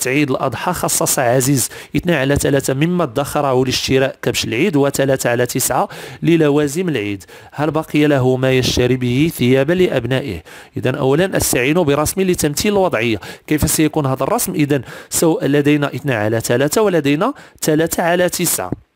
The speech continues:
إذا هنا المقام الموحد هو تسعة. أولا سوف نرسم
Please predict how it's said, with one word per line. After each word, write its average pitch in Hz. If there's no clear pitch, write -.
إذا 135
هنا 156
المقام 185
الموحد 185
هو 180
تسعة. 165
أولا 175
سوف 170
نرسم 156